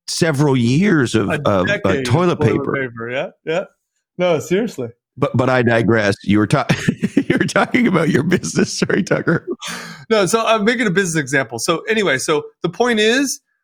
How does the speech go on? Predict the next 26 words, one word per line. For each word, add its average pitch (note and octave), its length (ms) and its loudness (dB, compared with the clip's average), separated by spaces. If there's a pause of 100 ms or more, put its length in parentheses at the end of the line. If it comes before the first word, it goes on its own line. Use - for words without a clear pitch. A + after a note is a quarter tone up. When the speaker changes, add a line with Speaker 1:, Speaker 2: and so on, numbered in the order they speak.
(100)
Speaker 2:
like, D#3 220 0
the E3+ 100 0
most G3+ 320 0
tone B3 320 0
deaf A3+ 200 2
shit - 280 0
we F3+ 120 0
could E3+ 180 -2
do C#3+ 160 2
right A#2+ 240 -2
now A2+ 320 -2
would B2 180 -4
be C3+ 100 -2
try D#3+ 240 -2
and C3 100 -4
sell C3+ 240 -2
someone, G2+ 380 -10 (160)
right? C#3+ 320 0
Like, D3 200 0
even B3+ 220 2
people B3 260 2
who've, G3 160 2
like, D#3 180 0
already D3+ 200 2
expressed C#3+ 420 -4
interest, A#3+ 460 -4